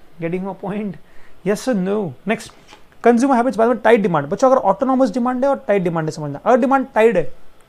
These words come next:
तो inelastic रहता है। Tight demand मतलब क्या? जैसे for example petrol और petrol car, आपने अब petrol car ले ली, अब petrol महंगा हो गया तो क्या ऐसा बोलोगे,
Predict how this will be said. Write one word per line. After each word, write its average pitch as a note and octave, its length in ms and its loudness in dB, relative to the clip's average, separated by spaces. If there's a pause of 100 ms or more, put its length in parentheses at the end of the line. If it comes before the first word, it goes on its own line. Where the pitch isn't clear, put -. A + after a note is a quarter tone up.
तो A3 80 -2
inelastic G3+ 480 -4
रहता C#3 140 -4
है। C#3 100 -10
Tight A#3 160 4
demand B3 240 -4
मतलब A3+ 140 -6
क्या? A3 120 -4
जैसे G3+ 160 -8
for G#3 160 -2
example G#3 280 -6 (140)
petrol G#3+ 320 -2
और G#3 160 -4
petrol F#3 300 -4
car, C#3+ 160 -4
आपने A#3 240 -2
अब B3+ 80 0
petrol A#3 260 -4
car G#3+ 180 -2
ले F3+ 160 0
ली, B2+ 160 -8 (600)
अब A#3+ 100 2
petrol C#4+ 240 6
महंगा A#3 240 4
हो G3+ 80 8
गया D#3 100 4
तो F3+ 80 -4
क्या A3+ 100 2
ऐसा A3+ 160 2
बोलोगे, A#3+ 280 4